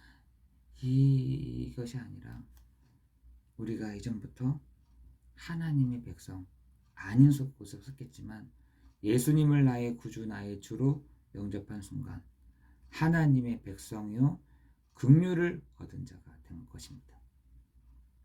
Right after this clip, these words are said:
오늘 여러분, 하나님의 긍휼하심이, 하나님의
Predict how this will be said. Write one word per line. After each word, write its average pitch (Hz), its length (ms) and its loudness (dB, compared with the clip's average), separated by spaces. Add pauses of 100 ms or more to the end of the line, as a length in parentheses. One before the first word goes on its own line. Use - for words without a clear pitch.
오늘 104 200 -6
여러분, 98 520 -6 (380)
하나님의 143 640 4
긍휼하심이, 104 680 -16 (1400)
하나님의 151 800 2